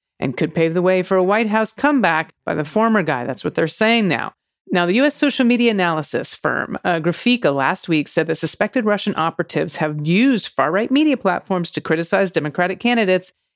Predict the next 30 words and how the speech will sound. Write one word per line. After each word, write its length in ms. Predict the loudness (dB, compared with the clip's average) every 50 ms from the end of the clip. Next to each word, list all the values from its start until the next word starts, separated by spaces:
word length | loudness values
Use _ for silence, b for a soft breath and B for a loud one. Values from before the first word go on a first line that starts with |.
| _
in 160 | -2 0 2 2
the 60 | 2
lead 180 | 2 2 2
up 120 | 0 0 -2
to 120 | -4 -2
the 60 | 0
midterm 340 | 0 0 0 0 -2 -2 0
elections 540 | 0 0 0 0 -2 -2 -2 -2 -2 0 0
in 100 | 0 0
a 60 | 0
number 320 | 0 0 0 0 0 -2 -2
of 100 | 0 0
U 140 | 0 0
S 100 | 0 0
states, 320 | -2 -2 -2 -2 -2 -2 -6
including 400 | -8 -6 -4 -4 -2 -2 -4 -4
Georgia, 460 | -2 -2 -2 -2 -2 -2 -2 -2 -2 -2
New 60 | 0
York, 420 | 0 2 2 2 2 2 0 -4 -6 -6
Ohio, 460 | -4 -2 -2 -2 -2 -2 -4 -4 -4
and 160 | -4 -4 -2
Pennsylvania. 720 | -2 -4 -4 -4 -6 -4 -2 0 0 0 0 -2 -4 -6 -10 _ _ _ _ _ _ _ _ _ _ _ -2
Now, 260 | 0 0 2 0 -2
Prigozhin, 640 | -4 -2 0 2 4 4 4 4 2 0 -4 -4 -2
with 200 | -2 0 0 2
a 140 | 2 2 2
dozen 720 | 2 0 0 2 2 4 4 4 2 2 0 0 0 -2 -2
other 240 | -2 0 2 0 0
Russian 360 | 2 0 0 -2 -2 -2 0
nationals 680 | 0 0 0 -2 -4 -4 -6 -6 -6 -6 -8 -10 -8